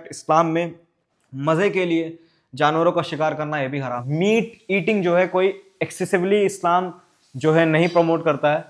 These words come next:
बल्कि उसको बैलेंस में करने के लिए प्रमोट करता है कि आप उसको खाओ but नीड के तहत खाओ,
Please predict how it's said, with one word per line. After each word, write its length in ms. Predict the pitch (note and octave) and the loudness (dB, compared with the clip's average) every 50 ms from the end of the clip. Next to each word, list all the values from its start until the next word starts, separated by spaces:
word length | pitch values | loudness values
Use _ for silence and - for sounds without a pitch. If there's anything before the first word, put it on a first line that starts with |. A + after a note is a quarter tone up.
| - _ _ - | -18 _ _ 2
बल्कि 280 | D3 E3+ F3+ F3 F#3 G3+ | 4 4 4 4 4 4
उसको 260 | F#3+ - - - F#3+ | 2 2 0 -2 2
बैलेंस 440 | D3 D3+ D3+ D#3 E3 F3+ F3 F3+ E3+ | 6 8 8 8 8 4 0 -2 -4
में 100 | F3+ E3+ | -2 0
करने 300 | E3+ D#3 D3 D#3 D#3 D3 | 0 0 0 0 -2 -2
के 60 | D#3 | 0
लिए 100 | D#3 D#3+ | 0 0
प्रमोट 400 | D#3 D3 C#3+ C#3 C3+ C3+ A#2+ - | 0 0 -2 0 0 -2 -2 -4
करता 240 | B2 A#2+ A2+ A#2+ A#2 A#2 | -6 -4 -4 -4 -4 -4
है 120 | B2 B2 - | -4 -6 -2
कि 60 | D3 | 2
आप 180 | D3 C#3+ D3 D3 | 2 2 2 2
उसको 180 | D#3 - - E3+ D#3+ - - | -2 -8 -8 -8 -8 -8 -2
खाओ 380 | - - A3 A#3 A#3+ A#3 G3 | 2 6 6 6 6 6 4
but 120 | F#3 F#3+ F#3+ - - - - C3+ | 4 2 2 0 -12 -20 -14 -8
नीड 420 | B2+ D3 E3+ G3+ A3 A3 F3+ - | -2 0 4 4 4 4 2 0
के 80 | F#3 F3 | -2 -2
तहत 320 | E3+ D#3 D3+ D3+ D3 D3 | 0 2 2 2 0 0
खाओ, 280 | - C3+ A#2+ A#2+ A#2+ | -4 -4 -4 -4 -6